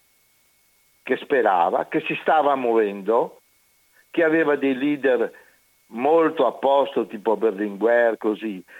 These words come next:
Hanno preso paura, lor signori,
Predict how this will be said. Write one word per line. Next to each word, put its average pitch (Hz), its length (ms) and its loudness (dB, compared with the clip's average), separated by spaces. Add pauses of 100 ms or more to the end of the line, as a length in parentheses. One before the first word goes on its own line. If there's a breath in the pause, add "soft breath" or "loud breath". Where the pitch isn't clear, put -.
Hanno 165 240 0
preso 202 400 -2
paura, 175 1040 2 (300)
lor 131 340 0 (160)
signori, 120 840 0